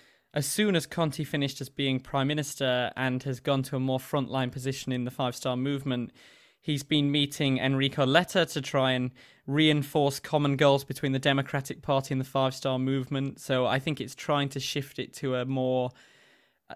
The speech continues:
to better positioned within it-, Italy's coalition and bloc system, as a lot of the traditional parties go into the elections via. Uh, and I think that's something that Beppe Grillo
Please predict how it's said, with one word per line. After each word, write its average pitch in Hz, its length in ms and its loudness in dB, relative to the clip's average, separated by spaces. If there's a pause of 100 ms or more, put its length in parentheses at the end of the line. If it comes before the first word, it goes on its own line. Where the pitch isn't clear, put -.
to 156 120 -4
better 165 360 2
positioned 147 480 -2
within 139 320 2
it-, 135 220 -6
Italy's 139 600 0 (180)
coalition 147 640 2
and 127 180 -2
bloc 147 380 0
system, 117 640 -8
as 131 240 -8
a 127 60 -6
lot 131 180 -2
of - 140 -10
the - 100 -8 (220)
traditional 139 500 -2
parties 123 560 -4
go 131 180 2
into 127 180 -2
the 127 100 -4
elections 120 680 -4
via. 117 360 -2 (760)
Uh, 131 220 -2
and 139 120 0
I 135 100 4
think 156 220 -4
that's 139 220 0
something 127 520 -2
that 131 180 -6 (280)
Beppe 139 360 0
Grillo 127 580 2